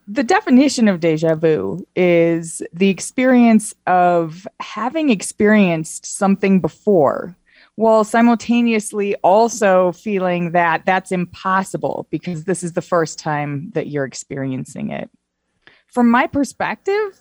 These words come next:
what causes it is likely memory. It's likely that you have experienced something, uh, either this situation or something very much like it, at some point in your past,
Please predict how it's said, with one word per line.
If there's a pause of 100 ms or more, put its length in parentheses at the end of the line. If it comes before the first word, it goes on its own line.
what
causes
it
is
likely
memory. (520)
It's
likely
that
you
have
experienced
something,
uh,
either
this
situation
or
something
very
much
like
it, (420)
at
some
point
in
your
past,